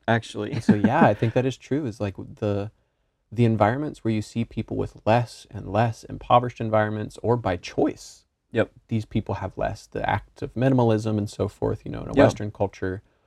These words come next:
Speaker 2: or otherwise. And I think that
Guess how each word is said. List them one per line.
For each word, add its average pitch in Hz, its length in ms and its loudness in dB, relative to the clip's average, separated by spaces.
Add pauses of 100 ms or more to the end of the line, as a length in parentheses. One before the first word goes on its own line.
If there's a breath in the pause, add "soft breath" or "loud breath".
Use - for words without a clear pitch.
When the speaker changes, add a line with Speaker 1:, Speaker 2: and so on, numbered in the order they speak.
(180)
Speaker 2:
or 92 380 2 (580)
otherwise. 107 500 0
And 92 60 -6
I 101 60 -6
think - 240 -4
that - 220 -4